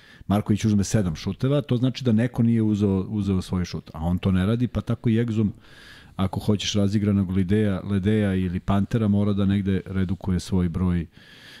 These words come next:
poena. Samo u tom kontekstu, ne zato što je to bilo loše ili bilo šta, nego jednostavno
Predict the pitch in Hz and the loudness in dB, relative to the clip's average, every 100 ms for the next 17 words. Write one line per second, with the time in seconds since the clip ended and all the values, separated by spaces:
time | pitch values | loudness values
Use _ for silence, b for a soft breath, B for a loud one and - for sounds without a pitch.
0 | B - 87 67 135 127 104 113 90 95 | B 0 0 0 0 0 2 0 0 -2
1 | 95 110 113 110 110 110 - 107 - 104 | -4 -2 0 2 2 0 -2 -2 0 0
2 | 110 104 104 117 - 98 92 104 95 - | 2 2 2 0 -2 -2 0 2 0 0
3 | 117 131 98 90 92 95 - 98 92 | 0 0 0 0 0 0 2 2 2